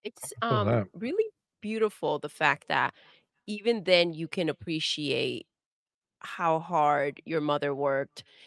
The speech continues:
Speaker 1: and the fact that if she, she went ahead and she made, like, she put aside for your hobby, what you love to do, kind of like, "All right, let's go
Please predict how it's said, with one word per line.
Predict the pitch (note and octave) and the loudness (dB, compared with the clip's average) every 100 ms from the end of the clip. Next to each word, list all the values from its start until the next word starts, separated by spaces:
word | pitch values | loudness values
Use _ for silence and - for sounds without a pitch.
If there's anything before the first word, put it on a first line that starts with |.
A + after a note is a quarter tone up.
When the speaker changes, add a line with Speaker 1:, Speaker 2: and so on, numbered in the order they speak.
| _ - | _ -2
Speaker 1:
and | E3 D#3 D3 D3 | 0 2 2 0
the | D3 | -4
fact | - D#3+ C#3 - - | -4 0 0 0 0
that | C#3 C3+ - | 2 0 -2
if | D#3 C#3+ | -8 -6
she, | - D#3+ C#3+ C#3 - _ _ - | -10 -8 -8 -10 -14 _ _ -10
she | - F3 | -6 -2
went | E3+ D#3+ | 0 0
ahead | D3+ D3+ C#3+ | 0 0 2
and | C#3+ | 0
she | - D#3+ | -4 -6
made, | D3 C#3+ D3 D3 C#3+ C#3 - _ _ _ _ _ E3 | -4 -2 0 -2 -4 -8 -16 _ _ _ _ _ -4
like, | C#3+ - - - _ _ _ _ _ _ _ _ _ _ _ _ _ _ _ _ _ | -4 -4 -18 -20 _ _ _ _ _ _ _ _ _ _ _ _ _ _ _ _ _
she | - G3+ F3 | -10 -10 -8
put | - A3+ E3 | -4 -2 0
aside | F3+ - D#3 D#3 | -2 4 4 4
for | - D#3 | 0 -4
your | D3 C#3+ | -2 -4
hobby, | C3 C3 C#3 - D3 | -4 -8 -8 -8 -6
what | D#3 E3 | -2 -2
you | D3 D#3+ | -2 -6
love | D3+ D3+ D3 - | 0 0 0 -2
to | D#3+ | -6
do, | - C#3+ B2+ | -4 -4 -4
kind | - E3 | -4 -4
of | D#3+ | -2
like, | D3+ E3 | -2 -2
"All | |
right, | D#3 D3 | 0 2
let's | D3+ D3+ - | 2 -2 -6
go | - E3 C3+ C3 | -2 4 4 2